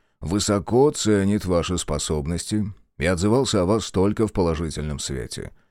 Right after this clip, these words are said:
Я полностью доверяю его суждению, прекрасно подтвердившемуся в прошлом январе вашим успехом в деле атлантического проклятия.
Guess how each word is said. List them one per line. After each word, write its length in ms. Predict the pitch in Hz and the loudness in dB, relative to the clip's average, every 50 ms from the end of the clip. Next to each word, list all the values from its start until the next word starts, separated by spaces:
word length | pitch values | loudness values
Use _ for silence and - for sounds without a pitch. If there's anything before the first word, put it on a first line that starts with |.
| _ _ _ _ _ _ | _ _ _ _ _ _
Я 180 | - 73 87 92 | -4 -2 0 0
полностью 520 | - - 113 123 120 120 113 101 - 104 | 2 4 4 4 6 4 2 2 2 2
доверяю 540 | 98 98 98 104 104 110 113 113 110 107 104 | 2 2 2 4 2 2 2 4 4 2 2
его 320 | 95 95 98 87 90 101 98 | 2 2 2 2 2 0 0
суждению, 720 | - - 101 92 85 76 98 117 127 104 82 67 65 - | 0 0 -2 -2 0 0 2 2 2 2 0 -2 -4 -4
прекрасно 580 | - 82 85 - 90 101 110 101 - - 80 | -4 -6 -4 -2 -2 0 0 0 -2 -4 -4
подтвердившемуся 960 | - 76 71 - 73 76 71 73 95 110 104 - - 117 120 117 - 127 117 - - _ _ _ | -4 -4 -4 -4 -4 -6 -2 0 0 0 0 0 -2 -2 -2 -2 -2 -2 -4 -4 -10 _ _ _
в 120 | _ - - | _ -10 -4
прошлом 500 | - 85 104 107 98 - - 87 82 73 | 0 0 2 2 0 0 -2 -2 -2 0
январе 540 | 69 73 73 73 71 69 67 71 92 107 110 | -2 -2 -2 -2 -4 -4 -2 -2 -2 -2 0
вашим 380 | 90 76 73 73 - - 60 | 0 -2 -2 -2 -4 -6 -6
успехом 560 | 69 67 - - 65 69 76 - - 98 98 82 | -6 -8 -8 -6 -6 -6 -4 -2 -2 -2 -2 -2
в 80 | 76 | -4
деле 320 | - 69 64 69 73 90 98 | -6 -6 -6 -2 -2 -2 -2
атлантического 800 | - 87 73 67 65 - - 64 - 71 73 - - 82 80 78 | -2 -2 -4 -4 -4 -6 -8 -8 -6 -6 -8 -4 -2 -2 -2 -2
проклятия. 800 | - 85 85 - - 113 117 107 78 - - 58 - - - | -2 -2 -2 0 0 0 0 0 -2 -4 -8 -8 -8 -10 -12